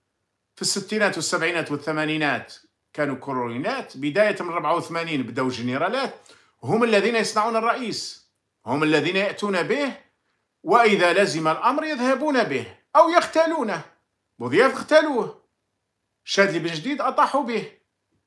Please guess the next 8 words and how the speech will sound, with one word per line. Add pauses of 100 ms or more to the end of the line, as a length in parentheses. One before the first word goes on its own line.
(180)
نزار،
آه،
سحبوه، (1500)
بوتفليقة
في
النهاية
أطاحوا
به،